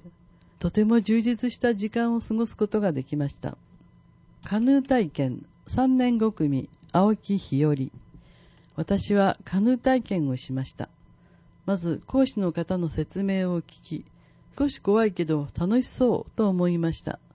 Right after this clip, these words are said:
次に、湖で溺れないように救命胴衣を着ました。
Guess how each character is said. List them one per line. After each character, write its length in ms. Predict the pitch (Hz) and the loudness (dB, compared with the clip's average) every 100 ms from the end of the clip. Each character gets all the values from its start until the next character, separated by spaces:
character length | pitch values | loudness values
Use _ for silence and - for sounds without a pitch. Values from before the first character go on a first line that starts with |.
| _ - _ _ - _ | _ -20 _ _ -20 _
次 260 | - 202 226 | -4 0 2
に、 200 | 180 156 - _ _ - | 2 0 -6 _ _ -4
湖 460 | 180 185 262 240 | 0 4 4 6
で 120 | 185 160 | 6 4
溺 180 | 160 233 | 4 2
れ 100 | 240 | 4
な 140 | 240 | 2
い 100 | 196 | 2
よ 120 | 156 | 2
う 40 | 139 | 0
に 200 | 135 - | -2 -6
救 220 | - 269 | 2 4
命 180 | 262 269 | 6 6
胴 200 | 240 247 | 6 4
衣 160 | 185 135 | 4 2
を 60 | |
着 160 | 127 131 | 0 -4
ま 140 | 131 | -4
し 80 | - | -6
た。 180 | - | -10